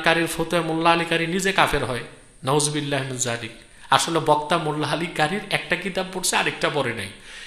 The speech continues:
এই জন্য বক্তা ফিফটি পার্সেন্ট সঠিক বলেছে, ফিফটি পার্সেন্ট ভুল বলেছে। মূল কথা হচ্ছে গায়েব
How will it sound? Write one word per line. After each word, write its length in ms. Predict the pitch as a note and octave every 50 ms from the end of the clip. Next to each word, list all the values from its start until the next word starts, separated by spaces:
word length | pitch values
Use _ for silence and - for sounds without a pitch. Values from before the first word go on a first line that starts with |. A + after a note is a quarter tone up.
| - - -
এই 120 | C3 C#3+
জন্য 300 | C#3+ E3+ F3 F#3 E3+ C3 -
বক্তা 600 | B2 C3 B2+ - - - - - F#3 G#3+ C4+ D4 - - - - - - - - - - - - - - - - - - - - -
ফিফটি 300 | - G#3+ G3+ A3 - C4+
পার্সেন্ট 560 | - A#3 G#3+ G#3+ - - - B3+ C4+ C#4+ D#4 - - - - - - - - - - - - - -
সঠিক 420 | - - G3+ G3+ A3+ A#3 F#3+ F3
বলেছে, 320 | F3 D#3+ C#3+ B2+ - - A#3+
ফিফটি 300 | - - G3 - - G#3
পার্সেন্ট 460 | G3+ A3 A3 A3 - - A#3 F#3+ C3+
ভুল 220 | C3+ G3+ C#4 C#4
বলেছে। 440 | G3 D#3 B2 G#2 - - - - - - - - - - - - - - - - - - - - - - - -
মূল 300 | B2+ F3+ C4+ F4+ G#4 F4
কথা 260 | - B3 A#3+ - A#3
হচ্ছে 280 | G#3 - - - B3 G#3
গায়েব 300 | - - C3 D3 E3